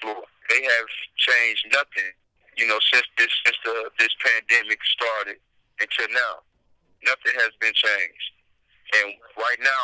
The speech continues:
I'm right across the hall from, from, from, from the, um, the cabinet where they keep the supplies at.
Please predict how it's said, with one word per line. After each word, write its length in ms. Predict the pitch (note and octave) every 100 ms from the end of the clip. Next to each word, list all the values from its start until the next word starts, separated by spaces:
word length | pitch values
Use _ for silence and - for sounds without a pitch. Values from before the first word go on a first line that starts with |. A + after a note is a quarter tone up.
| A2+
I'm 140 | B2
right 160 | A#2+ B2
across 400 | B2 - A#2+ - G#2+
the 80 |
hall 260 | A#2 C3 A#2 G#2+
from, 320 | A2+ A2+ A2 G#2 _ - - - -
from, 160 | B2+ A#2 -
from, 240 | - A#2 A2+ -
from 160 | - A2+ A2
the, 160 | G2+
um, 400 | G2 G#2+ G#2+ G#2
the 80 | G2 -
cabinet 480 | C3 B2+ A2+ G#2+ A2+
where 160 | A2
they 160 | G#2+ G#2+
keep 240 | - -
the 80 | -
supplies 560 | - - C3 B2 A2+ G2+ G#2+
at. 80 | F#2+